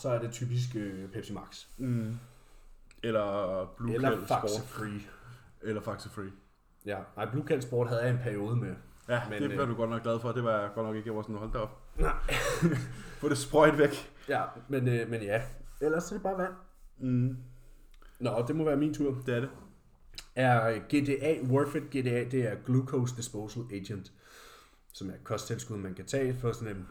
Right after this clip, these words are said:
Speaker 1: mimic insulin.
Speaker 2: Insulin.
Speaker 1: Det hjælper med at bringe ned, blodsukker ned.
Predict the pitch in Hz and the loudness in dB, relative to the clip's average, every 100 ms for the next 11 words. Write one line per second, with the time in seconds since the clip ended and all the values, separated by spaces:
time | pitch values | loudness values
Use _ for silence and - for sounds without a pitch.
0 | - 120 120 127 123 - - - - - | 0 4 8 10 8 6 -4 -16 -20 -20
1 | - 110 101 101 104 101 - - - - | -8 -6 -4 -4 -4 -8 -12 -20 -20 -20
2 | - _ - 135 139 139 139 139 143 - | -20 _ 0 2 4 4 4 2 -2 -12
3 | - - - _ - - - 131 147 123 | -20 -20 -20 _ -20 -18 0 6 6 4
4 | 117 - 117 107 107 101 101 98 98 95 | 0 -2 -2 0 0 -2 -4 -4 -6 -8
5 | - 98 98 95 98 95 | -12 -8 -6 -4 -2 -4